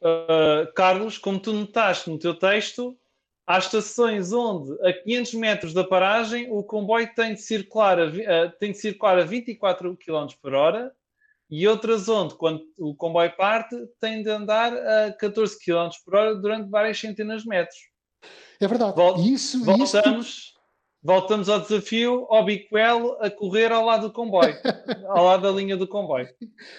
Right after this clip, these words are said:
Speaker 2: Tu não deixas de ter razão, Diogo, porque é assim, basta, basta fazer uma viagem, e no troço de Tunes, Lagos,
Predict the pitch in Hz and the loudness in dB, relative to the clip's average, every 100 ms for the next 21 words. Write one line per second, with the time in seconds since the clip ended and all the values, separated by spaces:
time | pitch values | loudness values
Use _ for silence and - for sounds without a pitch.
0 | - - 302 302 302 311 - 294 277 262 | -20 -4 0 2 0 0 -4 -6 -6 -4
1 | 269 247 190 190 - 226 220 180 180 254 | -4 -6 -8 -10 -10 -10 -8 -12 -6 -8
2 | - 220 180 277 - - 220 202 185 170 | -8 -16 -12 -12 -12 -14 -10 -10 -10 -12
3 | 156 147 139 151 165 175 185 190 202 190 | -12 -14 -16 -16 -16 -14 -14 -8 -10 -10
4 | - _ 202 190 165 143 180 185 185 - | -20 _ -12 -12 -14 -10 -10 -10 -12 -20